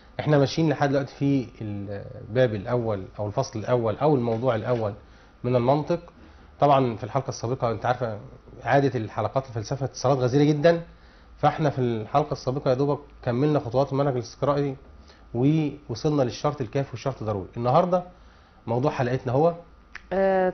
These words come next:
Speaker 2: طرق جون ستوارت ميل للتحقق من صحة الفروض.
Speaker 1: طب احنا لما خدنا منهج، آه، المنهج العلمي عند بيكون قلنا فيه جانب نقدي هد فيه الأخطاء اللي ممكن يقع فيها الإنسان، ووضح لنا الأخطاء دي، وبعدين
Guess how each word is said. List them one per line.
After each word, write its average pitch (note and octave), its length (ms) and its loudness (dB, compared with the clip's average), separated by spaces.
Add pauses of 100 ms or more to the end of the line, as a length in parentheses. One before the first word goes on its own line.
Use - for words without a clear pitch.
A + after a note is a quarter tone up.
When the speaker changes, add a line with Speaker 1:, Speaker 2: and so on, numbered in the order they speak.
Speaker 2:
طرق A#3+ 260 6
جون A3+ 280 0
ستوارت A#3 420 -2
ميل A3 200 2
للتحقق G3+ 600 0
من F3+ 180 -2
صحة G3+ 360 -8
الفروض. E3+ 400 -10 (540)
Speaker 1:
طب B2+ 140 2 (140)
احنا C3+ 140 0
لما C3 100 0
خدنا A#2 920 0
منهج، D3+ 320 -2 (140)
آه، G2+ 480 -8
المنهج B2+ 320 0
العلمي C3 200 0
عند A2+ 100 -4
بيكون C#3+ 400 -4 (220)
قلنا D3 200 4
فيه C3+ 180 -2
جانب C3 160 2
نقدي D3+ 420 -2 (460)
هد D3+ 240 4
فيه D3 160 -2
الأخطاء C#3+ 520 0
اللي A2+ 120 -6
ممكن A#2+ 480 -2 (160)
يقع C3+ 240 2
فيها C3+ 160 -2
الإنسان، B2+ 500 -4 (460)
ووضح F3 340 4
لنا F3+ 80 4
الأخطاء E3 360 0
دي، D3+ 160 -2 (180)
وبعدين C#3+ 480 2